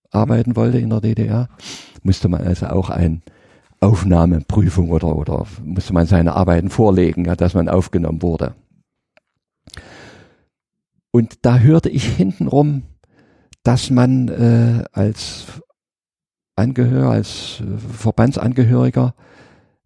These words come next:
auch ins westliche Ausland fahren dürfte, wenn man erstens einen bestimmten Grund hätte und zweitens, wenn einem diese Reise nichts kostete, also wenn man auf eigene Kosten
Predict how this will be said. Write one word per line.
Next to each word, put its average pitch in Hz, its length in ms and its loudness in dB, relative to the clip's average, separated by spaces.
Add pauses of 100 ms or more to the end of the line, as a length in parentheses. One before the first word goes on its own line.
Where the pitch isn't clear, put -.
(240)
auch 127 260 4
ins - 280 -2
westliche 117 460 2
Ausland 123 460 2
fahren 127 400 -2
dürfte, 131 540 -2 (880)
wenn 98 180 2
man 95 180 2
erstens 101 320 0
einen 98 140 -2
bestimmten 92 360 0
Grund 127 300 2
hätte 151 320 2 (540)
und 110 180 -2
zweitens, 110 580 2
wenn 117 460 0
einem 104 240 2
diese 113 280 0
Reise 110 260 2
nichts 113 280 -6
kostete, 92 460 0
also 87 240 -2
wenn 95 140 0
man 98 420 0
auf - 200 -6
eigene 98 320 2
Kosten - 480 0